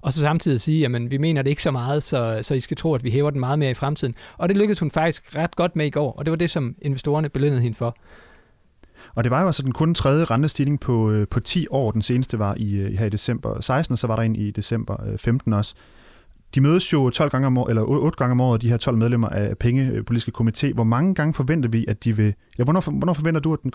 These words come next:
Speaker 2: vi får den næste, øh, rentestigning?
Speaker 1: Jeg, jeg tror, at de vil, øh, vil vente til efteråret. Øhm, så vi forventer kun, at de kommer til at hæve renten en gang mere i år. Øh, risikoen er klart, at, at det kan blive, det kan blive et par gange i år.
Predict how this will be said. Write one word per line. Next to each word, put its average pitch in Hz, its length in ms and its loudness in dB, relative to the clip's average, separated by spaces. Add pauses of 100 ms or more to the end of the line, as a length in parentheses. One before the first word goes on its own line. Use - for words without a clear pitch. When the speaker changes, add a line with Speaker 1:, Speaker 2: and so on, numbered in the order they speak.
Speaker 2:
vi 139 80 -2
får 151 140 -2
den 135 100 0
næste, 143 240 -2
øh, 127 160 0
rentestigning? 143 640 -4
Speaker 1:
Jeg, 147 180 -2
jeg 170 120 -2
tror, 208 200 0
at 131 220 0 (140)
de 147 120 0
vil, 131 360 -2
øh, 117 320 -2
vil 139 120 -2
vente 151 220 -2
til 151 120 -4
efteråret. 117 380 -4 (760)
Øhm, 127 540 0
så 147 120 -4
vi 185 220 2
forventer 185 280 0
kun, 180 160 0
at 180 120 -2
de 143 60 -4
kommer 139 180 -2
til 175 120 -2
at 156 60 4
hæve 160 200 2
renten 151 300 -4
en 170 180 -2
gang 143 200 -2
mere 143 220 0
i 139 60 0
år. 151 360 -2
Øh, 120 340 -2
risikoen 151 440 0
er 135 80 -2
klart, 147 300 -2
at, - 200 -8
at 127 180 -8
det 135 80 -2
kan 120 140 -6
blive, 117 200 -4 (180)
det 123 80 -2
kan 120 120 -4
blive 120 220 -2
et 113 80 -6
par 147 160 0
gange 143 260 -2
i 147 40 0
år. 135 220 -2